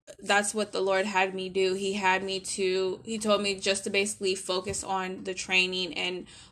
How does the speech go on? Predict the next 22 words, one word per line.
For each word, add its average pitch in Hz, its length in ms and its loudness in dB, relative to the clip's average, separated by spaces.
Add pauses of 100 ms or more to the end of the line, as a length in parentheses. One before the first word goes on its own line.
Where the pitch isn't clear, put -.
(120)
learning 190 640 0
and 180 460 -4
taking 190 360 0
it 180 100 -2
all 180 240 0
in. 190 280 0 (540)
And 190 420 -2
I'm 214 220 -2
just, 220 380 -2
I'm 202 120 -4
thankful. 220 460 0
So 220 320 4 (200)
I 226 120 6
love 240 260 8
y'all, 311 240 6
but 233 240 2
y'all 233 180 8
will 240 160 8
get 240 280 6
more 220 320 4
from 302 260 4
me. 254 240 2